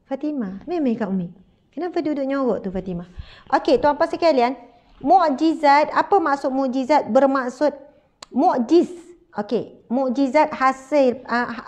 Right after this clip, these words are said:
asal pada perkataan mukjiz. Mukjiz.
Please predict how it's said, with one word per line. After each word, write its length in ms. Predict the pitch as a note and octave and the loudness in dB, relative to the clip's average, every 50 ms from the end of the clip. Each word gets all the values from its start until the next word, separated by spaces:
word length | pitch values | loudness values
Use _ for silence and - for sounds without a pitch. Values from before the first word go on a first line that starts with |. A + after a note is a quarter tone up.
| - | -4
asal 240 | B3+ - - D#4 D4+ | -4 -2 -2 -4 -2
pada 160 | - B3+ B3+ | 0 0 0
perkataan 480 | A#3 - - - B3+ B3+ C4+ C4 B3 A#3+ | -2 -2 -2 -4 -2 0 0 0 0 0
mukjiz. 640 | C4 C4 - - G#3+ G3+ G#3+ G3+ - - - - _ _ _ _ _ _ _ _ _ _ _ _ _ _ _ _ _ _ _ _ _ _ _ _ _ _ _ _ _ _ _ _ - - - _ _ _ - | -4 -4 -4 -4 -2 0 0 -2 -2 -6 -18 -20 _ _ _ _ _ _ _ _ _ _ _ _ _ _ _ _ _ _ _ _ _ _ _ _ _ _ _ _ _ _ _ _ -20 -20 -20 _ _ _ -4
Mukjiz. 480 | A3+ C4+ C4 - A3+ G3+ G3 F#3+ F3 | -2 -2 -2 -2 -2 -2 -2 -2 -4